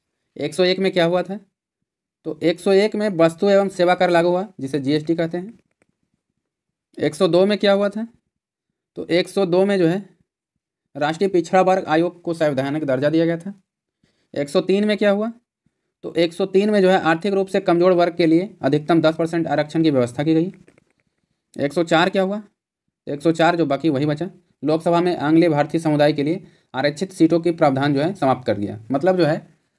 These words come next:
अब आंग्लेय भारतीय जो थे, दो जो मनोनीत करता था राष्ट्रपति, वो अब नहीं कर पाएगा। क्वेश्चन नंबर सत्तानवे देखेंगे, निम्नलिखित में से कौन सा कथन प्रत्यावर्ती धारा के लिए सही नहीं है?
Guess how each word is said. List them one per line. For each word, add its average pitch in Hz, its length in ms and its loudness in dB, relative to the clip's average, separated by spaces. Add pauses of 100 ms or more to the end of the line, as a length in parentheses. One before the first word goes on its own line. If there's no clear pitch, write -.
(200)
अब 156 320 -10 (800)
आंग्लेय 165 360 0
भारतीय 156 360 0
जो 165 100 2
थे, 165 220 -2
दो 156 300 2
जो 151 100 4
मनोनीत 147 300 0
करता 143 220 0
था 131 40 2
राष्ट्रपति, 127 340 -2
वो 143 60 2
अब 123 100 2
नहीं 107 180 -2
कर 98 100 -12
पाएगा। - 280 -12 (2250)
क्वेश्चन 139 280 -6
नंबर 190 140 0
सत्तानवे 156 380 0
देखेंगे, 196 300 -2 (2500)
निम्नलिखित 170 380 -2
में 233 120 0
से 214 120 -2
कौन 202 200 2
सा 202 120 2
कथन 190 260 -2
प्रत्यावर्ती 175 540 2
धारा 170 220 0
के 175 120 -2
लिए 170 140 2
सही 170 340 -2 (420)
नहीं 127 320 -4
है? 101 220 -14